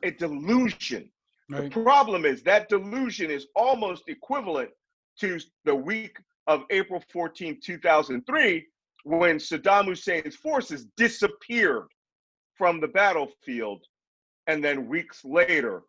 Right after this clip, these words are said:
Speaker 1: terrorist attacks started forming. You just saw the beginning of what will be the next four years or more of open political warfare.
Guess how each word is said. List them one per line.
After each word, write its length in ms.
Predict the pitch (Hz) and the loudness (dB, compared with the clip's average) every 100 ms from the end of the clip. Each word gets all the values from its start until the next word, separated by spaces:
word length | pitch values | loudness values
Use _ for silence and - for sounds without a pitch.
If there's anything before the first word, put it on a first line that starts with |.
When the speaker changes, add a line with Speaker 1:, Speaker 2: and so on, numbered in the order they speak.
| _ - | _ -2
Speaker 1:
terrorist 500 | 180 185 170 156 _ | 4 4 4 -2 _
attacks 460 | 135 - 131 131 - | -18 -6 -4 -4 -10
started 380 | - 147 127 113 _ 160 | -8 -6 -8 -12 _ -10
forming. 380 | 170 143 85 _ _ _ _ _ | -8 -8 -10 _ _ _ _ _
You 300 | 240 135 240 | -18 -6 -6
just 340 | 254 233 - - | -4 -6 -6 0
saw 220 | 175 175 | 2 2
the 140 | 139 | 0
beginning 520 | 123 127 110 160 175 165 | -6 -10 -4 -2 -2 -4
of 180 | 131 127 | -4 -2
what 200 | 147 139 | -4 -4
will 100 | 117 | -8
be 200 | 131 123 | -4 -2
the 140 | 113 | -2
next 500 | 113 143 160 - - _ _ _ - | -2 2 0 0 -20 _ _ _ -4
four 240 | 214 220 | 4 6
years 400 | 185 180 190 160 - | 4 -2 -2 -2 -4
or 220 | 160 131 113 | -2 -2 -2
more 920 | 113 123 143 175 220 226 151 104 85 _ _ _ _ _ _ - | -6 -8 -4 4 8 8 8 4 -2 _ _ _ _ _ _ 2
of 160 | 151 - _ _ _ _ - 285 | 2 0 _ _ _ _ 4 4
open 360 | 311 185 139 | 2 -6 -8
political 540 | - 151 196 175 117 110 | -8 -4 -4 -4 -8 -4
warfare. 460 | 180 160 - 76 | -2 -2 -4 -18